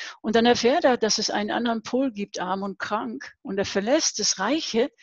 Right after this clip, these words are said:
und sieben Jahre oder wie lang geht er erst noch in den anderen Pol. Und erst dann geht er unter den Baum zur Erleuchtung. Also so kann ja sein, dass einige auch ra-,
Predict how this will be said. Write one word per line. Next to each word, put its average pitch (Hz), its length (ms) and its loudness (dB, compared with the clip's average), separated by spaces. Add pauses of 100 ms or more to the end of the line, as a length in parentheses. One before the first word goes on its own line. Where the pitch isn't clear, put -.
(420)
und 202 220 0
sieben 277 420 4
Jahre 233 440 0
oder 220 220 2
wie 220 80 -6
lang 214 280 -2
geht 226 160 -2
er 220 100 2
erst 226 200 0
noch 220 140 -4
in 214 100 -4
den 214 160 -4
anderen 202 360 -4
Pol. 247 440 0 (720)
Und 190 140 -4
erst 190 260 0
dann 247 180 2
geht 226 180 -2
er 202 100 -2
unter 196 260 -4
den 190 200 -6
Baum 185 300 -2
zur - 180 -4
Erleuchtung. 175 680 -10 (800)
Also 196 200 -4
so 202 180 0
kann 214 220 -2
ja 214 120 0
sein, 208 360 -4 (560)
dass 196 220 -2
einige 196 480 -4
auch - 300 -8
ra-, - 160 -10